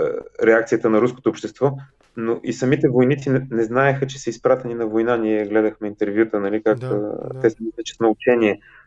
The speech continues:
Speaker 1: М, аз не смятам, че тези хора биха тръгнали. Много от тях. Ние виждаме, че в момента Русия изгуби тази война.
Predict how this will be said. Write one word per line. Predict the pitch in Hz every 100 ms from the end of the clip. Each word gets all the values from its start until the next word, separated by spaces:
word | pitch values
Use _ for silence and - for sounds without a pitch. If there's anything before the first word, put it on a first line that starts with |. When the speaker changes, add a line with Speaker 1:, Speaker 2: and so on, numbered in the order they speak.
| _ _ -
Speaker 1:
М, | 127 127 - -
аз | 139 135
не | 135
смятам, | 143 147 160
че | 147 156
тези | 156 147
хора | 165 160
биха | 160 160 -
тръгнали. | 160 156 143 120 - 123
Много | 127 156 151
от | -
тях. | 107 98 _ _ _ _ _ -
Ние | 120 139
виждаме, | 139 139 139
че | 135
в | 120 113
момента | 117 131 131 - - _ _ _ _ _ _ 123
Русия | 113 113 127 131 127 - _ _ _ _ _
изгуби | 117 107 110 185 190
тази | 135 107
война. | 98 95 90 87